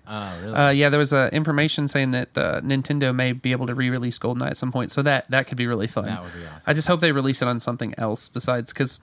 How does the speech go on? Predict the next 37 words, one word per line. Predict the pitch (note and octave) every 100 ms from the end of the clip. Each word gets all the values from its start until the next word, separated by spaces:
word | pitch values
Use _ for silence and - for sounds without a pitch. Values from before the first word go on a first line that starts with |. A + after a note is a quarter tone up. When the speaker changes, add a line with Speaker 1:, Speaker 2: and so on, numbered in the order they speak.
| -
Speaker 2:
the | G3+
Switch | - A#3+ -
controller's | C3+ A#2+ A#2+ A2+ A#2+
really | A2 A2+
hard | A#2+ G1+
to |
use. | - - B2
Speaker 1:
<laughs> |
Right. | F3 - - -
Speaker 2:
Um, | F#3
but | G3
what | G#3 A3+
games | A#3+ A3+
do | G#3+
you | A3
like | A3+
to | -
play? | A3 A#3+ G#3+ _ _ _ _
Speaker 1:
Uh, | G#2+ A2+ G#2+
I'm | G#2 C3+
the | D3+
type | C#3+ B2+
of | A#2
person | - A#2 - A2+ A2 G#2+ G#2+ G#2+
that, | G2+ F#2+ E2
like, | F2+ F2 - - - _ _ _
uh, | G2 E2+ D#2+
I |
stay | D#2+ - F#2+
away | F#2 F#2
from | F#2+ G#2+
games | G#2 G#2+ G#2+ A2 A2 - _
a | -
lot, | F2+ F2 G#2+ - _ -
and | G2+ G#2
Speaker 2:
<laughs> | D3+ G#2+
Speaker 1:
then | A2+ A#2 A#2+ C3